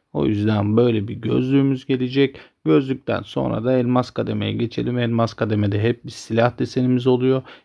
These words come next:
Yine böyle gereksiz bir silaha bir desen verecek arkadaşlar. Her zamanki gibi bedava ödüller leş gibi, bilginiz olsun. Daha sonra taç kademede yine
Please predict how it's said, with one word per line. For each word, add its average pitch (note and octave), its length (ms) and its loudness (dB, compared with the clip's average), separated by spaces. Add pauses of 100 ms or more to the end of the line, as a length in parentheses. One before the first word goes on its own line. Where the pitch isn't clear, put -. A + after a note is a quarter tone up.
(120)
Yine C3+ 360 2
böyle A2+ 360 2
gereksiz A#2 640 -2
bir A2 60 -4
silaha A2 500 -2
bir G#2+ 120 -2
desen A2+ 400 2
verecek G2+ 380 0
arkadaşlar. G#2 600 -4
Her A#2 220 0
zamanki G#2 500 0
gibi A2 360 0
bedava G#2 380 2
ödüller G#2 840 0
leş A2+ 240 0
gibi, A2 320 -4 (340)
bilginiz G2+ 540 -2
olsun. A#2+ 400 -2 (420)
Daha B2 180 6
sonra G#2 360 -6
taç - 260 -4
kademede G#2 480 -2
yine A2 500 2